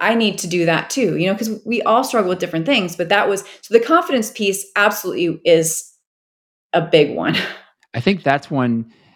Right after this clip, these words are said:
Speaker 2: and, and tell me if you agree with this, I, I think that's one that has to be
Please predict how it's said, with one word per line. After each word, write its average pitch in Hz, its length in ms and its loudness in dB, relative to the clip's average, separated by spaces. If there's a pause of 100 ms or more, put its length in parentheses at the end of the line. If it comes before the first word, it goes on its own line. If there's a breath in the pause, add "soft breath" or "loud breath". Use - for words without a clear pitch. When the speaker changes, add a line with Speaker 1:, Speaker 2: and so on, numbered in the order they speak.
Speaker 2:
and, 120 220 0
and 120 120 -10
tell 139 120 -2
me 143 140 2
if 113 40 2
you 110 60 0
agree 110 220 2
with 123 100 0
this, 95 400 -2
I, 123 160 -2
I 113 100 -2
think 160 260 -2
that's 123 300 0
one 117 120 0
that 92 100 -2
has 104 300 -4
to 107 100 -4
be 95 260 -4